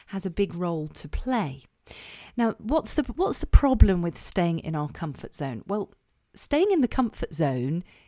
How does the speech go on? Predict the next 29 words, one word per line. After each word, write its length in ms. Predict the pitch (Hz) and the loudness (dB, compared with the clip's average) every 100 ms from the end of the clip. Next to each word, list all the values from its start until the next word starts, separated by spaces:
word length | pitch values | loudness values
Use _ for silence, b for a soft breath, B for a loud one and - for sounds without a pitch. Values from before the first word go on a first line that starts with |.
| b _ | b _
is 100 | 220 | -2
actually 560 | 269 294 - 185 160 143 | -2 -6 -8 -4 -2 0
not 300 | 175 190 - | 2 0 0
comfortable. 640 | 190 160 - - 127 123 | -4 -4 -6 -4 -4 -4
That's 240 | 190 - - | -6 -4 -2
the 120 | 175 | 0
irony 400 | 165 147 139 165 | 0 -2 -4 -4
of 220 | 175 - | -6 -8
it, 320 | - - - B B B B - | -10 -10 -14 B B B B -6
because 300 | 226 247 - B | 0 0 0 B
we 300 | 202 240 277 | -2 2 4
know 480 | 262 220 180 160 156 | 6 8 6 6 4
that 180 | 160 - | 2 2
we're 80 | 190 | 0
missing 360 | 196 - 202 | 0 -4 -4
out 240 | 185 - - | -4 -6 -4
on 140 | 175 165 | -2 0
opportunities. 880 | - - - 180 160 - 131 127 | 4 2 4 0 0 -2 -4 -2
We 100 | 185 | 0
know 280 | 190 202 220 | 2 4 4
that 160 | 190 - | 2 0
we're 80 | 185 | 0
not 260 | 180 - | 0 0
only 160 | 320 302 | 2 2
missing 320 | 226 - 196 | 2 -2 -4
out 120 | 175 - | -4 -4
on 100 | 185 | -4
the 100 | 185 | -4
opportunities 720 | - - 208 175 - 170 | -6 -8 -8 -8 -8 -8